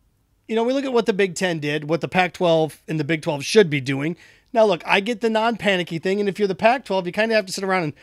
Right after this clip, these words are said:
really survey this thing, right? The Big twelve, it's pretty simple. You look at sizes of media markets. But with the S E C standing pat at sixteen, that's where they should be.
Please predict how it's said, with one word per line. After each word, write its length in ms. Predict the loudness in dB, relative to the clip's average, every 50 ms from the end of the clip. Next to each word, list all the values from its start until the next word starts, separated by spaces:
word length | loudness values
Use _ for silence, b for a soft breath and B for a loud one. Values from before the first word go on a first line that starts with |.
| b b b b
really 220 | 4 6 6 6 4
survey 380 | 4 0 0 2 4 4 2
this 200 | 2 0 -4 -4
thing, 140 | -4 -4 -2
right? 220 | 0 0 -2 -2 -4 b b b b b
The 60 | -2
Big 220 | 2 2 2 2 2
twelve, 300 | 4 6 6 6 4 2
it's 80 | -2
pretty 240 | -4 -4 -4 -4 -2
simple. 420 | 0 0 2 0 0 -2 -8 -14 _ -8
You 100 | -6 -2
look 160 | -2 -2 -4
at 80 | -4 -2
sizes 260 | -2 -2 -2 -2 -2
of 60 | 0
media 300 | 0 0 0 0 -2 -2
markets. 420 | -2 -6 -8 -10 -14 -18 -18 -18 b b b b b b b
But 200 | -4 -4 -2 -2
with 100 | -4 -2
the 140 | 0 2 2
S 160 | 2 2 0
E 80 | -2 -2
C 160 | -2 -2 -2
standing 340 | 0 2 2 2 2 0 2
pat 220 | 4 4 4 2
at 100 | 0 -4
sixteen, 300 | -4 -6 -6 -4 -4 -4
that's 120 | -4 -4 -4
where 140 | -4 -2
they 100 | -2 -2
should 240 | -2 0 -2 -2 -2
be. 260 | -2 -4 -4 -4 _